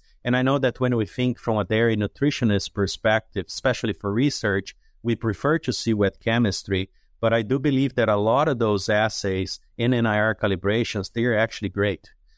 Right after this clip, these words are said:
So we don't necessarily need to analyze wet chemistry. And I think that helps a lot with the issue of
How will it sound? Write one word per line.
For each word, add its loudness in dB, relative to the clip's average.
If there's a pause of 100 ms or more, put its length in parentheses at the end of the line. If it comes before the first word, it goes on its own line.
(120)
So 0
we 0
don't 2
necessarily -2
need -2
to -2
analyze 0
wet -2
chemistry. -4
And 0
I 0
think -6
that -2
helps -2
a 2
lot 2
with -6
the -2
issue -2
of 2